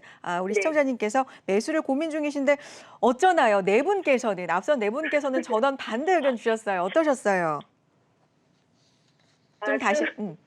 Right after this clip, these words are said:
Speaker 1: 좀 다시 한번 고려해봐야 되겠다 싶으세요?
Speaker 2: 네, 네, 그래요.
Speaker 1: 그러시군요. 네,
Speaker 2: 음.
Speaker 1: 그래도 매수하시기 전에 전화를 미리 잘 주신 것 같고요.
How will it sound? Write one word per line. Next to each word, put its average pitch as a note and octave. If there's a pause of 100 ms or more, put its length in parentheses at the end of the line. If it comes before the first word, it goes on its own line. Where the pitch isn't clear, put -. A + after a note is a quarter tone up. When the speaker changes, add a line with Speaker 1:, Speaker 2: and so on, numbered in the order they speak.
(180)
Speaker 1:
좀 B3+
다시 A3
한번 C4
고려해봐야 B3+
되겠다 A3
싶으세요? C4+ (380)
Speaker 2:
네, C#5
네, D5
그래요. A#3+
Speaker 1:
그러시군요. D#3+
네, G3+
Speaker 2:
음. B4
Speaker 1:
그래도 A#3
매수하시기 C4
전에 A3
전화를 A3
미리 G3+
잘 G#3+
주신 G#3
것 C4
같고요. G#3